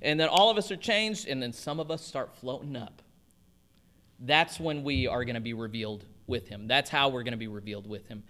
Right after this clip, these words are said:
It's gonna be the most vindicating and terrible moment of all of human history, and what follows is even gonna be even more terrible. The question is, are you right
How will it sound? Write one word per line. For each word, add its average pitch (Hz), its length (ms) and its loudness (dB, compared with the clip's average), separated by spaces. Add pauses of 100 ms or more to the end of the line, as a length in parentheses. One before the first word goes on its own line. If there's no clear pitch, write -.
(220)
It's - 160 -4
gonna 180 160 2
be 156 120 0
the 147 100 -2
most 131 260 -4
vindicating 185 960 -4 (240)
and 117 240 -6
terrible 165 420 -2
moment 127 380 -2 (320)
of 117 140 -2
all 117 180 2
of 110 100 -4
human 110 240 -8
history, 95 540 -12 (220)
and 120 120 -4
what 120 200 0
follows 120 340 0
is 113 140 -10
even 113 180 -6
gonna 110 140 -4
be 110 160 -6
even 107 160 -8
more 104 180 -8
terrible. 101 420 -12 (480)
The 127 60 -8
question 165 460 2
is, 127 300 -2 (200)
are 135 200 2
you 151 160 -2
right 107 340 -6